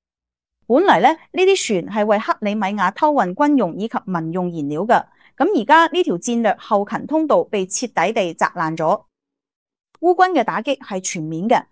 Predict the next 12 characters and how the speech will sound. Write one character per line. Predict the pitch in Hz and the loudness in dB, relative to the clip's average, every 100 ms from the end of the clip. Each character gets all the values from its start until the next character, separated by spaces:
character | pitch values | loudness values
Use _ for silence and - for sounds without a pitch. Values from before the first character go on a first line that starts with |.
| _ _ | _ _
能 | - 214 208 | -2 -2 0
源 | 202 214 | -4 -4
同 | 202 | 0
軍 | 320 349 | 0 2
工 | 339 339 - | 0 -2 -4
都 | - 330 | -2 0
喺 | 240 | 0
範 | 208 175 | -2 -2
圍 | 170 143 | -4 -4
內。 | 160 151 _ _ _ _ _ _ _ _ _ _ 330 | -4 -6 _ _ _ _ _ _ _ _ _ _ -4
烏 | |
克 | 370 | 0